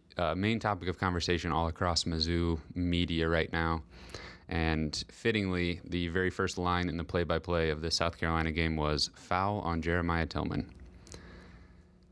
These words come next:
So he had five fouls in thirteen minutes in this one,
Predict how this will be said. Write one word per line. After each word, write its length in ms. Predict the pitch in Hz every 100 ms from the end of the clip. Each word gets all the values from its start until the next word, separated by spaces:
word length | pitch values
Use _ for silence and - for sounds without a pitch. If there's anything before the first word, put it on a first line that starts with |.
| - -
So 140 | - 82
he 140 | 101
had 180 | 107 90
five 360 | - 95 92
fouls 420 | - 90 87 85 -
in 280 | 90 85 80
thirteen 560 | - 98 - 98 90
minutes 320 | 87 82 82
in 100 | 85
this 200 | 85 -
one, 280 | 85 82 82